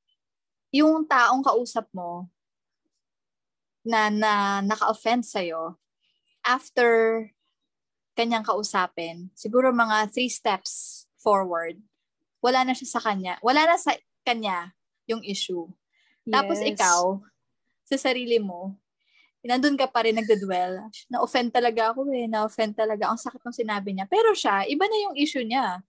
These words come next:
Speaker 1: Anong gusto niyang
Speaker 2: That's
Speaker 1: kainin,
Speaker 2: true.
Speaker 1: anong gusto niyang gawin, di ba?
Speaker 2: When it
Speaker 1: So,
Speaker 2: comes to handling emotions, may tinatawag silang emotional intelligence.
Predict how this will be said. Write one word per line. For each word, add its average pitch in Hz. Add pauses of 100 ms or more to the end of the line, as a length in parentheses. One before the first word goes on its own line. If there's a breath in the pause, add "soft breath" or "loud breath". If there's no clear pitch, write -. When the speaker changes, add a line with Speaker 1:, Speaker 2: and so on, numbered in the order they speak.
(240)
Speaker 1:
Anong 208
gusto -
niyang 190
Speaker 2:
That's -
Speaker 1:
kainin, 302
Speaker 2:
true. 311
Speaker 1:
anong 190
gusto 185
niyang 185
gawin, 190
di 175
ba? 160 (460 loud breath)
Speaker 2:
When 392
it 453
Speaker 1:
So, -
Speaker 2:
comes 370
to 330 (500 loud breath)
handling 269
emotions, 190 (240)
may 311
tinatawag 320
silang 226 (340)
emotional 208 (100)
intelligence. 175